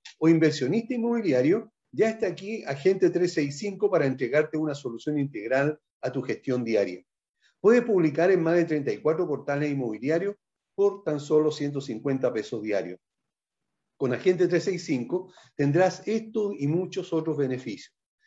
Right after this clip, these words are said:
Agente trescientos sesenta y cinco es una empresa nacional que apoya íntegramente a los corredores de propiedades del país. Agente trescientos sesenta y cinco lo puedes ubicar en W W W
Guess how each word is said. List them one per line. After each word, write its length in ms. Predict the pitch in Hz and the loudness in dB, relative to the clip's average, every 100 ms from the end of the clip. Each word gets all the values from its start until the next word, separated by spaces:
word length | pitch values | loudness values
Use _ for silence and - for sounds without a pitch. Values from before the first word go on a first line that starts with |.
| _ | _
Agente 360 | - - 175 175 | -6 2 4 4
trescientos 180 | 180 170 | 0 0
sesenta 180 | 147 | -2
y 120 | 143 208 | -2 -8
cinco 140 | 214 | -2
es 60 | 190 | 0
una 100 | 127 | 0
empresa 340 | 113 139 156 | -2 -2 0
nacional 640 | 127 - 110 139 190 196 _ _ | -2 -4 -2 0 0 -4 _ _
que 60 | 139 | -2
apoya 380 | 127 180 185 175 | 2 2 2 0
íntegramente 1000 | 190 214 208 190 151 143 147 147 160 156 - | -4 -4 0 2 2 0 -2 -2 -4 -4 -4
a 120 | 135 | -2
los 160 | 131 | -2
corredores 500 | 131 123 113 120 131 | -4 -4 0 0 0
de 100 | 131 | -2
propiedades 640 | 123 113 104 107 117 120 117 | -2 -6 -8 -4 -2 -2 -4
del 140 | 101 | -10
país. 460 | - 104 92 82 _ _ _ _ | -8 -4 -4 -8 _ _ _ _
Agente 380 | - - 160 156 | -16 -2 0 2
trescientos 160 | 151 156 | 0 0
sesenta 220 | - 135 | 0 -2
y 60 | - | -2
cinco 580 | 226 196 - 214 - _ _ - | -4 -4 -4 -4 -4 _ _ -12
lo 120 | 107 | -4
puedes 280 | 147 156 156 | 2 2 2
ubicar 420 | 143 131 160 165 | -2 0 0 2
en 240 | 151 107 | 2 0
W 160 | 104 135 | -4 -4
W 260 | 180 190 196 | 2 4 4
W 340 | 170 190 - | 4 2 -4